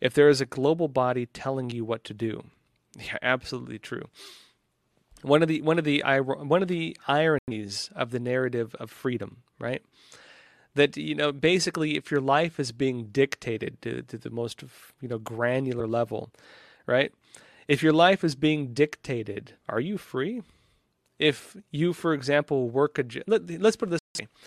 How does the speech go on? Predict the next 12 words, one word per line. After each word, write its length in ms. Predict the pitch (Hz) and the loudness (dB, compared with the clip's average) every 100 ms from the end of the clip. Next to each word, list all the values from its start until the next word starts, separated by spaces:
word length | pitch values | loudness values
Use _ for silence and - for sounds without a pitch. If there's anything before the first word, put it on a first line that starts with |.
| - | -12
How 200 | - 196 | 0 2
do 80 | 277 | 6
we 120 | 302 | 6
define 460 | 254 - 185 175 165 | 4 2 2 2 0
slavery? 680 | - 127 127 120 - - - _ _ _ _ _ _ _ _ - | -2 0 0 0 -4 -16 -20 _ _ _ _ _ _ _ _ 0
What 160 | 190 226 | 2 2
defines 460 | 147 185 180 160 | 0 0 0 -2
a 40 | 139 | -6
slave? 600 | - 123 113 - - _ _ _ _ _ _ - - - - - | -6 -8 -10 -14 -20 _ _ _ _ _ _ -20 -20 -20 -20 -6
It's 160 | 160 160 | -2 -2
a 40 | |
person 600 | 170 190 226 220 165 147 | 2 6 6 6 4 2